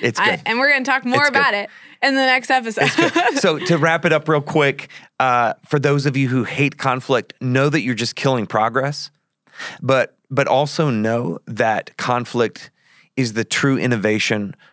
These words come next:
Speaker 1: for growing your organization and for better outcomes, personally, as a team, and as an organization.
Speaker 2: Yeah. No, that's really good.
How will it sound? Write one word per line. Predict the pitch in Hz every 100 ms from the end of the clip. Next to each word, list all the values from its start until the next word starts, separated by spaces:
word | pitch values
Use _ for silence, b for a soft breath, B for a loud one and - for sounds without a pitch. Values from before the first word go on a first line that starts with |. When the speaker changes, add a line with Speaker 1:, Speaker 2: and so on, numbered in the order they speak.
| b
Speaker 1:
for | - 113
growing | 95 123 123 127
your | 117 98
organization | 104 107 92 90 92 - 95 -
and | 95
for | 98
better | 90 98 -
outcomes, | 87 82 98 87 82 - _ _ _ _ -
personally, | 147 139 - 127 113 98 - _ _ _ _
as | 120 117
a |
team, | 98 131 117 92 90 - _ -
and | 104
as | 92
an | -
organization. | 85 - 76 - - 78 - _ _
Speaker 2:
Yeah. | 190 180 180 _ -
No, | 233
that's | 208 -
really | 190 180
good. | 170